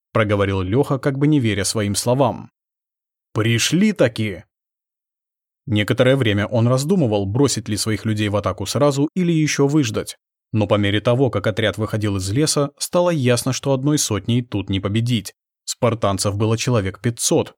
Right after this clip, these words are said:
во всяком случае в передовом отряде, а за ними шли другие гоплиты. Колонна, мелькавшая между деревьями в лучах солнца, тянула минимум на несколько тысяч,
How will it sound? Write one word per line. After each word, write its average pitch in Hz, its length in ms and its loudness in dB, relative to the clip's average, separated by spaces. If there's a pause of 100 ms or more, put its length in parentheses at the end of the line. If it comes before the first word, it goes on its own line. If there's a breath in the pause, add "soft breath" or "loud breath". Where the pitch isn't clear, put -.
(100)
во 104 100 -2
всяком 101 320 -2
случае 110 360 -2
в - 40 -10
передовом 117 480 0
отряде, 98 480 -2 (300)
а 98 100 -2
за 92 160 -2
ними 120 380 2
шли 202 220 -4
другие 117 460 0
гоплиты. 98 540 -2 (380)
Колонна, 113 400 2
мелькавшая 104 540 -2
между 104 200 -2
деревьями 104 560 0
в 92 100 -4
лучах 101 340 -4
солнца, 131 440 -2
тянула 147 400 -2
минимум 135 480 2
на 147 60 2
несколько 104 560 0
тысяч, 113 480 -4